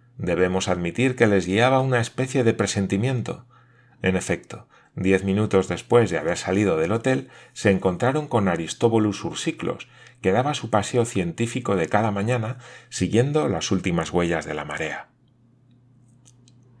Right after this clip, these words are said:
«¡Señor Ursiclos!», exclamaron los hermanos Melville. «Señores Melville», contestó Aristobulus con sorpresa exagerada, mientras se intercambiaban los consabidos apretones de manos,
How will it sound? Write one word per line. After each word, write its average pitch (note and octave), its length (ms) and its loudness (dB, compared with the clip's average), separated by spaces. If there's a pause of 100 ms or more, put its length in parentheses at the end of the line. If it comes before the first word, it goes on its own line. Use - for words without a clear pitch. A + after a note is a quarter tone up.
(180)
«¡Señor C4 380 8
Ursiclos!», F4+ 1200 12 (320)
exclamaron F#2+ 720 2
los F2 180 -2
hermanos E2+ 540 0
Melville. D2+ 560 -2 (1200)
«Señores G#2 720 8
Melville», C3+ 560 6 (160)
contestó F2 420 -4
Aristobulus A#2 640 -2
con E2 180 -8
sorpresa G2+ 600 -4
exagerada, F#2 760 -4 (280)
mientras F#2 400 2
se - 80 -6
intercambiaban F#2 840 -2
los F2+ 160 -2
consabidos F#2 600 -2
apretones F2 520 -2
de E2 80 -10
manos, B2+ 460 -4